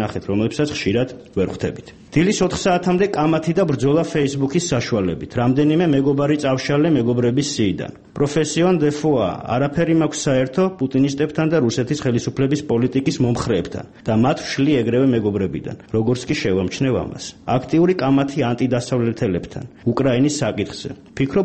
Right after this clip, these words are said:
ბრძოლა დღეს მოვიკი. ოცდასამი თებერვალი, ორშაბათი, I D F I. დილით მაშკამ, ჩემი ერთი წლის გოგომ გამაღვიძა,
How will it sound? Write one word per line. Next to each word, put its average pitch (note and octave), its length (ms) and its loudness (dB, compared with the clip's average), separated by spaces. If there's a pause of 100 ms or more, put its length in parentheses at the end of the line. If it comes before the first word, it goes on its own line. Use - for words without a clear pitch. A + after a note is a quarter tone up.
ბრძოლა A#2 320 2
დღეს A#2 240 -2
მოვიკი. F2+ 380 -2 (340)
ოცდასამი F#3+ 640 0
თებერვალი, B2 580 0 (280)
ორშაბათი, A2 640 -4 (260)
I C3 160 4
D B2+ 240 2
F - 160 -6
I. D#2 120 -10 (280)
დილით F3+ 320 2
მაშკამ, D3 420 0 (300)
ჩემი D3+ 340 2
ერთი C#3 220 -2
წლის C3+ 160 2
გოგომ C3 320 0
გამაღვიძა, G#2+ 580 0